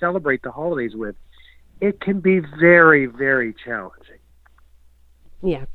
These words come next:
Speaker 2: it most certainly can. And, and, and we can't measure people's grief, can we? You know, we can't say to
Speaker 1: No,
Speaker 2: them,
Speaker 1: we can't.
Speaker 2: you know, that, well, they died a year ago. What do you, what's, what's wrong with you? You should be over it by now. There is no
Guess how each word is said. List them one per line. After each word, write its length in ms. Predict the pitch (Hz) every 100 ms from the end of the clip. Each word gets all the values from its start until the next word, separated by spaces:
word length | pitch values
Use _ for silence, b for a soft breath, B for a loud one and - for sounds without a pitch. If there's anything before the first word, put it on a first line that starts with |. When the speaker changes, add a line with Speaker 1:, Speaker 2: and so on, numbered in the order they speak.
| - - -
Speaker 2:
it 140 | 185
most 180 | 196 185
certainly 300 | 185 - 175
can. 480 | - 160 147 147 175
And, 120 | 185
and, 280 | 220 214 208 220
and 420 | 220 208 - -
we 180 | 220 240
can't 400 | - 285 320 247
measure 380 | 240 220 208 190
people's 360 | 202 156 147
grief, 300 | - 151 -
can 260 | - 170 151
we? 200 | 120 - B B B B
You 120 | 214
know, 100 | 220
we 100 | 240
can't 280 | 226 254 262
say 180 | - 226
to 40 |
Speaker 1:
No, 180 | 185 185
Speaker 2:
them, 80 | 180
Speaker 1:
we 100 | 180
can't. 340 | - 151 107 -
Speaker 2:
you 80 | 233
know, 240 | 262 269
that, 200 | 247 254
well, 100 | 254
they 180 | - 285
died 360 | 214 254 240 226
a 80 |
year 240 | 226 277 247
ago. 280 | 202 185 156
What 120 | 208
do 60 |
you, 100 | 226
what's, 240 | 226 233 -
what's 280 | 226 - 220
wrong 240 | 220 202
with 180 | 185 180
you? 160 | 156
You 140 | 135 156
should 200 | 233 214
be 160 | 220 214
over 200 | 220 185
it 120 | -
by 180 | 165 151
now. 300 | 151 135 -
There 220 | 180 190
is 320 | - 247 233 208
no 420 | 190 180 151